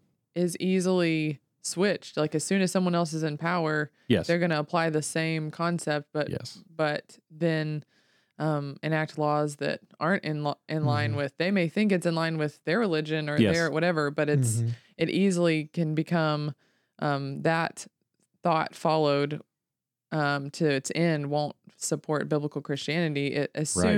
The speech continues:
Speaker 2: Right.
Speaker 1: as the people in authority don't adhere to a biblical worldview.
Speaker 3: Mm.
Speaker 2: That's right. And that's what we've seen happen, especially with the progressive thought of, of changing and improving and whatever all, at all times,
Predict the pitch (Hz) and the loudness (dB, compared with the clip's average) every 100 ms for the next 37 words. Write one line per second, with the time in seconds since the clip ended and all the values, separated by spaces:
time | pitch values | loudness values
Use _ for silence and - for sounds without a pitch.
0 | 202 170 160 151 151 185 156 151 143 190 | 4 2 2 0 0 0 0 -2 -2 0
1 | 208 156 147 151 151 - - _ _ 156 | 2 2 0 0 -2 -4 -12 _ _ -6
2 | 143 160 151 147 143 143 143 143 131 131 | -4 -2 -4 -4 -6 -4 -4 -4 -4 -4
3 | 131 143 151 147 135 135 123 107 104 101 | -4 -4 0 4 6 6 4 4 4 2
4 | - 87 - _ - _ _ _ _ - | 0 0 -2 _ -20 _ _ _ _ 0
5 | 143 135 135 - 117 107 - 98 120 135 | 4 6 4 4 4 4 2 2 2 0
6 | - - - - 117 - 107 101 101 - | -2 -4 -8 -2 0 4 4 4 2 0
7 | - _ 120 107 120 101 104 - 101 - | -20 _ 0 0 0 2 2 2 0 2
8 | 95 95 107 95 - - 104 104 _ - | 2 2 0 -4 -6 -2 -2 -4 _ 0
9 | 131 120 113 113 98 95 - 117 104 113 | 4 4 4 4 4 2 2 2 4 4
10 | 101 92 - 104 101 139 127 98 98 104 | 4 2 0 0 2 2 2 2 0 2
11 | 101 104 113 110 104 98 139 147 104 98 | 2 4 2 2 2 2 2 2 4 2
12 | 101 | 0